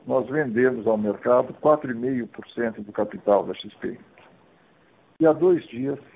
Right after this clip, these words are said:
a Assembleia Geral Extraordinária aprovou a segregação dessa linha de negócio do conglomerado Itaú Unibanco para a empresa XPART, ainda sujeita à aprovação do Centrão. Queria destacar alguns pontos.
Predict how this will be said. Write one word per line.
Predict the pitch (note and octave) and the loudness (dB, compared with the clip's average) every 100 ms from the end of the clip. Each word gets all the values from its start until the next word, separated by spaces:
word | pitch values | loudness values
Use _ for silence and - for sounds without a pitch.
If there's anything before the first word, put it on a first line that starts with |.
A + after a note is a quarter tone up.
| - | -4
a | A#2+ B2 | 0 0
Assembleia | - A#2+ A#2+ C3 | 0 -2 2 2
Geral | B2+ A2+ G2+ G2+ | 2 2 2 0
Extraordinária | - G#2 G2+ A#2 B2 C#3 B2 G2+ - _ _ _ _ - | -2 -4 -2 -4 0 2 0 -2 -16 _ _ _ _ 0
aprovou | B2+ - B2 - C3+ C3+ | 0 2 0 2 2 2
a | - | 0
segregação | D#3+ D#3 D3+ C#3+ C#3 - E3 D3 | -2 0 2 2 0 0 0 0
dessa | B2 B2 | 0 -2
linha | A2+ A#2 | -2 -2
de | G#2+ | -2
negócio | B2+ B2 A#2 A#2 - | -4 0 4 4 2
do | A#2+ | -10
conglomerado | B2+ B2+ C3 B2+ A#2 A#2 A#2+ | -6 0 2 4 6 6 4
Itaú | - - B2 | -8 -10 -12
Unibanco | A2 - B2+ C3 - _ _ - - | -14 -12 -12 -14 -20 _ _ -20 -2
para | B2 B2+ | 2 2
a | |
empresa | B2 B2 C#3 C#3 B2 | 0 0 0 0 -2
XPART, | - D#3+ - A#2 G2 - - - - _ _ _ _ _ _ - | -2 -4 2 4 4 2 -16 -20 -20 _ _ _ _ _ _ -6
ainda | A#2+ C3+ C3+ | -4 -2 -4
sujeita | - A#2+ A#2+ A#2 B2 | -4 -4 0 2 0
à | |
aprovação | A#2+ A2+ A2+ - G#2+ | 0 0 -2 -4 -12
do | - | -12
Centrão. | A2+ G#2+ A2+ G#2+ - _ _ _ - - - _ _ _ _ _ - | -12 -8 -8 -8 -14 _ _ _ -20 -20 -20 _ _ _ _ _ -16
Queria | D#3 D#3+ | -8 -6
destacar | D3 - C#3+ - C#3+ | -6 0 0 2 0
alguns | C3 D#3+ D3 | -2 -6 -10
pontos. | - G#2 - - | -10 -14 -14 -20